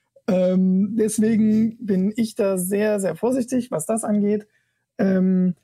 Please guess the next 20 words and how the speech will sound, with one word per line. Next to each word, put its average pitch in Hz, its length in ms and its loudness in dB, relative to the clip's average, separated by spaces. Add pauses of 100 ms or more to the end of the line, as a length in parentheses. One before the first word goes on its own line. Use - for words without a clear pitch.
(140)
lieber 214 520 2
lasse 202 280 -2
ich - 60 -8
die 190 120 0
Helden 190 320 0
knapp 208 260 -4
bei 170 160 -2
Kasse 220 420 -4
und 175 220 -2
habe 233 240 0
damit 185 480 -2 (300)
eine 170 240 0
knappe 214 420 0
Ressource, 202 600 -2
die 202 380 0
wiederum 208 300 2
dazu 190 240 -4
führt, 202 300 -2
dass 165 180 -6
es - 220 -14